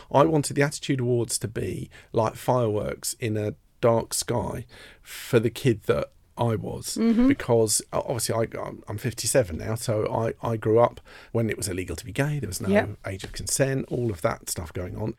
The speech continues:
Speaker 1: And so I just wanted to be able to platform role models, and I never imagined in my wildest dreams that it would grow to the scale it has now. Now every year it's at the Camden Roundhouse.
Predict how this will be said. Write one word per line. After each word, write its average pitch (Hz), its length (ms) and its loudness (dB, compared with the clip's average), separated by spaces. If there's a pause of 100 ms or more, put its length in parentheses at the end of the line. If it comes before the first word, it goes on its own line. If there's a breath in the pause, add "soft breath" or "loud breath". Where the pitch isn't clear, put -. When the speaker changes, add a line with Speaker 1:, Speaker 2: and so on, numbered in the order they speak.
Speaker 1:
And 131 220 4
so 135 480 6 (100)
I 147 160 6
just 135 280 -2
wanted 127 320 0
to - 80 -6
be 123 80 0
able 113 100 -2
to - 100 -8
platform 107 640 -4 (360 soft breath)
role 127 240 6
models, 104 400 -2
and 123 100 2
I 135 80 6
never 185 460 4
imagined 110 880 -4
in 113 140 -2
my 107 160 0
wildest 110 680 2
dreams - 360 -6
that 113 120 0
it 120 100 -2
would 107 120 -8
grow 110 240 -2
to 104 120 -6
the 104 100 -8
scale 104 340 -6
it - 100 -8
has 101 360 -8
now. 98 340 -4 (100)
Now 107 220 -2
every 104 200 0
year 101 120 0
it's - 140 -2
at - 60 -6
the 110 60 -10
Camden 98 360 -4
Roundhouse. 123 640 0